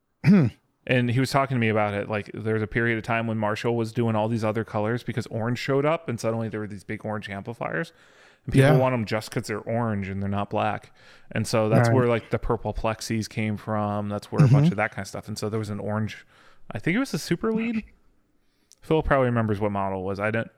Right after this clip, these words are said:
Speaker 2: look too hard at it because I'm not buying a vintage Marshall.
Speaker 1: Yeah.
Speaker 2: Instead,
Speaker 1: Oh, you know
Speaker 2: I,
Speaker 1: what?
Speaker 2: instead, I'd buy a Friedman.
Speaker 1: Yeah,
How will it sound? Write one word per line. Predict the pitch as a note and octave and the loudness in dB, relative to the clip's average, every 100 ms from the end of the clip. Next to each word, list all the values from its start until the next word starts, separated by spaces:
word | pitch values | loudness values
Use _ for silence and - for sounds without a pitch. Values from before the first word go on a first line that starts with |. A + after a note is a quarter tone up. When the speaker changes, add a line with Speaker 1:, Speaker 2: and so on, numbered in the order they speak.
| _ | _
Speaker 2:
look | A2+ - | -8 -6
too | A2+ G#2 | -6 -4
hard | G2+ F#2+ | -2 -2
at | F#2+ | -4
it | G2 | -6
because | - G2+ - - - _ _ _ _ _ _ _ _ _ - | -8 -10 -8 -14 -18 _ _ _ _ _ _ _ _ _ -8
I'm | A2 | -4
not | G2+ | -4
buying | F#2+ F#2 F#2+ | -4 -4 -4
a | |
vintage | F#2 G2 F#2+ F#2+ | -4 -6 -6 -6
Marshall. | F#2+ - G2+ - - - - - - - - - - | -8 -6 -8 -10 -8 -4 -4 -4 -8 -8 -12 -14 -6
Speaker 1:
Yeah. | - - - - - - - - - - - - - - - _ _ | 0 2 2 -2 -4 -6 -8 -10 -16 -20 -20 -20 -20 -20 -20 _ _
Speaker 2:
Instead, | B2 A3+ G3+ | 8 10 10
Speaker 1:
Oh, | F#3 | 10
you | |
know | F3+ | 10
Speaker 2:
I, | F#3 F#3 | 10 10
Speaker 1:
what? | F#3+ - | 8 4
Speaker 2:
instead, | D3+ C#3 - F3 | 0 2 2 4
I'd | C#3 C#3 | 4 4
buy | C3+ | 2
a | C#3 | 2
Friedman. | - G3+ A#3 C#3+ G#2+ G2+ - _ _ _ _ _ _ - - | 0 0 2 2 0 -4 -12 _ _ _ _ _ _ -20 2
Speaker 1:
Yeah, | - D3 C#3+ C3+ C3 C3 | 6 8 8 6 6 4